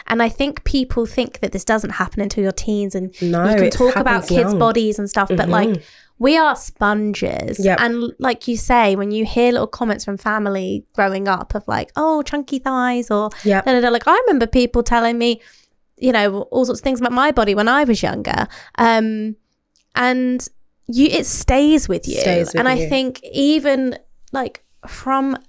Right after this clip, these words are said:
Speaker 1: birth, <laughs> like, the, you know, your baby can, like, not even be a year old and people are making comments like, "Oh, look," you know, I've become, because sometimes I'm like, "Oh,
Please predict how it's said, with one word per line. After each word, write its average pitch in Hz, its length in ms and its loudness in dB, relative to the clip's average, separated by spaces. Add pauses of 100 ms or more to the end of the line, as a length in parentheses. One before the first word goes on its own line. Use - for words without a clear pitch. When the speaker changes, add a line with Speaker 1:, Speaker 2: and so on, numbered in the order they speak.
(180)
Speaker 1:
birth, 226 600 2 (300)
<laughs> - 200 -14
like, 214 220 -4 (360)
the, 233 220 -2 (200)
you 269 180 2
know, 220 100 4
your 214 220 2
baby 262 360 2
can, 254 200 0
like, 233 160 2
not 220 180 0
even 220 220 2
be 208 120 4
a 190 60 2
year 190 300 2
old 196 380 2
and 196 280 -2 (120)
people 208 280 0
are 185 40 2
making 185 280 -6
comments 196 320 -6
like, 208 200 -8
"Oh, 277 500 -4
look," - 180 -18 (160)
you 247 100 -2
know, 208 140 2 (840)
I've 262 200 0
become, 214 220 0
because - 160 -10
sometimes 233 280 -4
I'm 185 40 -4
like, 185 160 -6
"Oh, - 160 -10